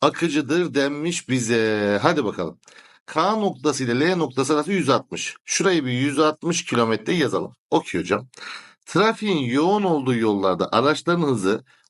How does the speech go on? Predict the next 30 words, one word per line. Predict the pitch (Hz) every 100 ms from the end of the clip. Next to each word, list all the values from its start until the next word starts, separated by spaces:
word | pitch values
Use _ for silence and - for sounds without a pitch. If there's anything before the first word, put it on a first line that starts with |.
| -
akıcı | 120 - 170 180
yollardaki | 220 175 139 127 110 104
hızlarına | 117 143 139 147 143
göre | 110 92
yüzde | 113 135 135
altmış | 120 - - -
daha | 110 147
azdır. | 147 127 151 - _
Tamam | 104 127 170
öğretmenim. | 170 160 170 165 - - - - -
K | - 190 240
noktasından | 226 - 147 - 127 117
M | 123 165 196
noktasına | - 120 120
gitmek | 117 127 165
isteyen | - - 107 98
Murti | 131 180 - 123 - - - - -
aracıyla | 139 185 175 208 160 135 131
dokuzda | 139 - - 175 147 208
seksen | 202 - 180 - 196 220 233
kilometre | 185 165 151 139 131
hızla | 131 107 110
yola | 131 175
çıkarak | - 95 104 127 _ - -
saat | - 180 190 180
on | 196
ikide | 180 127 127
M | 175 180
noktasına | 135 95 95 - 101
varıyor. | 160 180 175